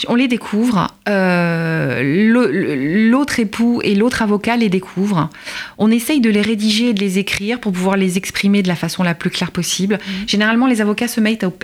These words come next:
Speaker 1: un des deux avocats ou successivement se met au paperboard
Speaker 2: Oui.
Speaker 1: pour les écrire. On fait deux colonnes,
Speaker 2: D'accord.
Speaker 1: hein, monsieur, madame, on les écrit. Et pourquoi on le fait ?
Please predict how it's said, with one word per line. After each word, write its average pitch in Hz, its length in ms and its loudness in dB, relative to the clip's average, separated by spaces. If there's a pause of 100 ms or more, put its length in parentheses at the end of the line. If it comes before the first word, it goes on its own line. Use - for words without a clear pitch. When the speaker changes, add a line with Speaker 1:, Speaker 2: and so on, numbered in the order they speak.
(120)
Speaker 1:
un - 80 -2
des 208 140 0
deux 196 180 0
avocats 190 480 0
ou 180 160 0
successivement 190 600 -2
se 202 120 -4
met 202 160 2
au 196 80 0
paperboard 190 920 0
Speaker 2:
Oui. 196 240 -4 (260)
Speaker 1:
pour - 400 -2
les 226 300 2
écrire. 233 340 -2
On 226 80 2
fait 208 160 0
deux 226 180 0
colonnes, 220 420 0
Speaker 2:
D'accord. 196 100 0
Speaker 1:
hein, 185 80 2
monsieur, 226 420 2
madame, 214 440 0 (220)
on 220 100 2
les 254 200 2
écrit. 254 320 0
Et - 60 -4
pourquoi 240 260 -4
on 320 60 2
le 202 60 0
fait ? - 360 -4